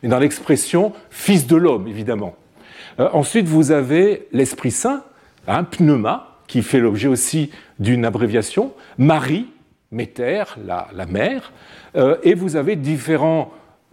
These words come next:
euh, autres, euh, nomina sacra, Ouranos, le ciel, Stauros, la croix, Israël, Jérusalem et David.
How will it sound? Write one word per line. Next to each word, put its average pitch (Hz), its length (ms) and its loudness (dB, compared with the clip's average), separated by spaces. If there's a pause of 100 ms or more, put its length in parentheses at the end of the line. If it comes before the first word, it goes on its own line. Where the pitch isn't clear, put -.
euh, 117 720 0
autres, 170 500 0
euh, 113 180 -4
nomina 156 440 2
sacra, 151 640 -4
Ouranos, 139 640 0
le 127 140 2
ciel, 175 520 0 (440)
Stauros, 165 1000 0 (380)
la 131 460 -2
croix, 190 680 0 (600)
Israël, 147 800 0 (300)
Jérusalem 151 920 0 (500)
et 240 80 4
David. 120 380 0